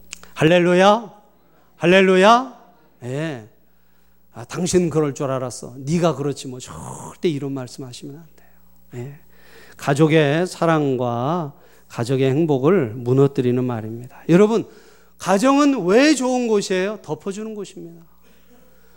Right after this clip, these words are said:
덮어, 옛날 기억 끄집어내서 "그럴 줄 알았어." 그게 아니라 덮어주는 곳. 예수님이 우리에게서, 예수님이 우리에게 하신 것이 바로 이거예요. 덮으신 거예요. 다 덮으셨어요.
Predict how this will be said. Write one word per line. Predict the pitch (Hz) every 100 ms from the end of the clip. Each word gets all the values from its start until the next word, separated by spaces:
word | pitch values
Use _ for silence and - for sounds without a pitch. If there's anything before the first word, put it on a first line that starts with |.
| _
덮어, | - 175 233 214 -
옛날 | 143 208 269 247
기억 | 226 226 226
끄집어내서 | 269 254 226 202 185 190
"그럴 | - 254 240
줄 | 254
알았어." | 220 196 160 175 143
그게 | - 151
아니라 | 151 135 135
덮어주는 | - 143 156 143 139 131
곳. | - _ _ _ _ _ - - - - - - -
예수님이 | 196 202 220 214 214
우리에게서, | 180 202 190 185 165 196 170
예수님이 | 175 185 208 202
우리에게 | 190 160 180 170
하신 | 165 180 196
것이 | 160 156
바로 | 147 151
이거예요. | 143 139 170 143 120
덮으신 | - 117 - 160 185
거예요. | 185 143 123 117 120 139 143 - _ - - -
다 | - - - -
덮으셨어요. | 165 - 202 196 - 185 165 165 185